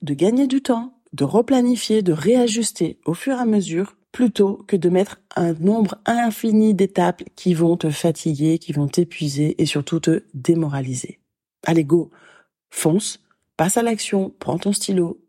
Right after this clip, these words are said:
écris ton main goal et détaille étape par étape. Si le sujet du jour te parle et que tu veux creuser encore, si tu veux partager ton expérience,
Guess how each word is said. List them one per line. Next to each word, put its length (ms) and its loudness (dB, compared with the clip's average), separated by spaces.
écris 320 0
ton 100 -2
main 240 2
goal 340 0
et 280 -2
détaille 580 -2
étape 460 -6
par 160 -2
étape. 240 -10
Si 160 2
le 100 4
sujet 300 0
du 140 0
jour 180 -2
te 80 2
parle 320 4
et 60 2
que 100 0
tu 160 -6
veux 140 -4
creuser 260 -8
encore, 540 0
si 160 -6
tu 120 -12
veux 80 0
partager 400 -4
ton 160 -4
expérience, 600 -2